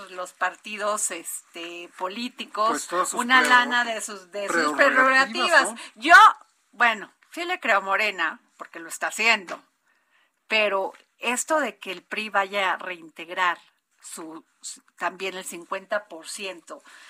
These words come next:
Speaker 1: de, eh, sus prerrogativas, yo lo dudo,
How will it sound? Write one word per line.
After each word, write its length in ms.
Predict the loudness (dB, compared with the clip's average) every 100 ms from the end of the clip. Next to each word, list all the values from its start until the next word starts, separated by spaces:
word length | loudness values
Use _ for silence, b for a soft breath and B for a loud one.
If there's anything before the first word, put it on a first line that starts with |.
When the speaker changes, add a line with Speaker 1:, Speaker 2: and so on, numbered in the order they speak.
| B -20 -14
Speaker 1:
de, 540 | -12 -10 -10 -12 -14 -14
eh, 140 | -12
sus 260 | -10 -10 -12
prerrogativas, 880 | -12 -12 -12 -12 -6 -2 0 -2 -8 -14 -12
yo 340 | -4 -4 -4 -12 -2
lo 260 | 4 4
dudo, 640 | 4 -2 4 6 8 6